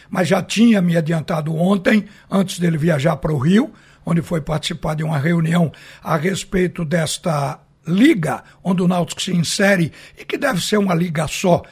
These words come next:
porque tem a Liga Forte, e, uh, vai haver uma união das ligas e da Libra. Então,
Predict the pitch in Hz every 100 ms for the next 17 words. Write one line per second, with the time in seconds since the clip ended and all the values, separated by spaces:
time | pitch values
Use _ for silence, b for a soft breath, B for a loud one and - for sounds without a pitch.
0 | b b b 170 - 180 - 170 156 190
1 | 165 156 - 190 190 - - 175 170 b
2 | b b - 208 196 185 311 269 233 220
3 | 139 147 233 180 226 220 220 208 196 190
4 | 180 180 135 131 127 90 107 - - -
5 | b b - 180 196 175 160 147 117 -
6 | B B B 220 185 269 226